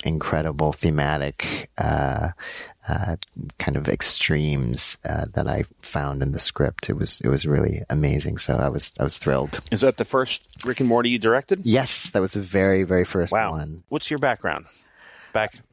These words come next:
Speaker 1: Um,
Speaker 2: back when?
Speaker 1: So I was born in Los Angeles. My parents are, uh, Korean. They're, uh, and, uh, I grew up in L A, uh, and, uh, I had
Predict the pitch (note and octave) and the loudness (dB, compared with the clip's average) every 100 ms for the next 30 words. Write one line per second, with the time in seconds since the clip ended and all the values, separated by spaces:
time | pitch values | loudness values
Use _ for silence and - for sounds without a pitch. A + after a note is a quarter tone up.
0 | _ D3 F3 A#2 G2+ - F#2 E2 - G2+ | _ 2 2 2 0 -2 -4 -4 -12 -18
1 | - - F#3 F3+ F3 E3 C#3 - D#3+ D#3 | -6 2 4 6 6 4 0 -2 -2 -2
2 | B2+ B2+ C3 C#3+ C#3+ B2+ A#2+ A2+ A2 - | 0 2 4 4 4 2 2 2 2 2
3 | F#2+ G2 G2+ - G2+ - F#2 G2 G2+ - | 0 0 -2 0 0 0 0 0 0 -2
4 | - F#2+ F#2+ F#2 F2+ F#2 - F2+ E2+ - | -2 0 2 4 4 2 2 2 2 0
5 | - F2 F#2 D3 D#4+ G4+ _ - D#2+ - | -2 2 4 4 2 -4 _ -2 0 0
6 | - _ - D#2 D2+ D2 F#2 - _ _ | -4 _ -4 0 2 0 -2 -6 _ _
7 | - - - - - F#2+ F2+ F2 E2+ F#2+ | -14 -10 -10 -12 0 2 4 2 2 2
8 | E2+ F2 F2 G2 G2 - G2 D#2 E2 D#2 | 4 2 2 4 4 2 0 0 -2 0
9 | C#2+ D2 F#2+ B2+ - - - G2 D#2 D#2+ | 0 0 0 -2 -4 -12 -8 -4 0 0
10 | E2 F2 _ _ - F#2 F2+ F2 F2 D#2+ | -2 -4 _ _ -12 -8 -6 -6 -2 2
11 | D2+ D#2+ D#2 E2+ F2 | 4 4 4 4 2